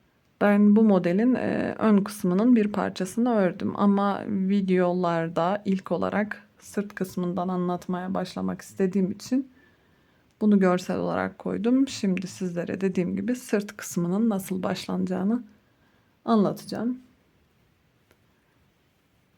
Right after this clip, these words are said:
İpimizi normalde model koyduğumuz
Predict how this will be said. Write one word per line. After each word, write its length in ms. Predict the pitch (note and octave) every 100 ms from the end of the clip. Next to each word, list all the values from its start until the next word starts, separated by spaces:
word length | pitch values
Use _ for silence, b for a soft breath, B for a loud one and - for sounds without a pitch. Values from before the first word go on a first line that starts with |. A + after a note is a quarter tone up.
| _ -
İpimizi 760 | B3+ A3+ F#3 E3+ F3+ F#3+ C4 - _ _
normalde 680 | G#3 G3+ F#3+ F#3 F#3 F#3 F#3
model 480 | - F#3 F#3+ G3+ G3+
koyduğumuz 640 | G3 E3+ E3 E3 E3 -